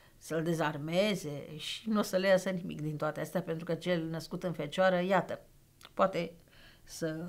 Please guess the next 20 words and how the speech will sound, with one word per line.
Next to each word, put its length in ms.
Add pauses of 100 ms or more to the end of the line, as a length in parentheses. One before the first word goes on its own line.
facă 340
și 180
o 60
astfel 340
de 80
figură 580 (300)
foarte 240
interesantă. 880 (200)
E 140
un 180
joc 200
care 180
o 60
să 140
le 140
placă, 380
e 100
un 140
joc 180
care, 300